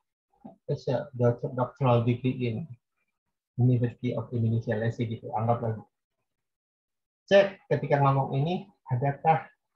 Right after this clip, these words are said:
hal terbata? Ketika terbata, apakah internal dialog? <clears throat> Atau kita katakan, "Aduh, ini susah banget." Or apa nih? Cek aja gitu. Kalau cek, kita nanti akan rilis ini. Oke, oke,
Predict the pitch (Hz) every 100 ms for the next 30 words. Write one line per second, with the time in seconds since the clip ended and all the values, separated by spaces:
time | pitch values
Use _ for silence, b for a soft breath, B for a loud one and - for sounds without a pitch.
0 | - 135 127 131 123 110 143 190 - _
1 | _ _ _ _ 147 147 143 143 143 135
2 | 135 175 143 147 - 151 151 139 131 131
3 | 127 131 123 - _ _ _ 143 - -
4 | - - _ - 131 135 127 123 120 123
5 | 127 - - _ _ - 120 131 131 127
6 | 120 - 104 101 110 - - 143 _ _
7 | _ _ _ _ _ _ 127 135 131 -
8 | 123 117 - - 120 - _ _ _ _
9 | _ - 151 147 135 113 - _ 117 -
10 | 117 _ _ _ _ _ _ - 139 170
11 | 160 185 - _ 151 147 147 135 139 127
12 | 120 107 113 - - - _ _ _ _
13 | _ _ _ _ _ _ _ _ _ _
14 | _ _ - 175 233 - _ 135 135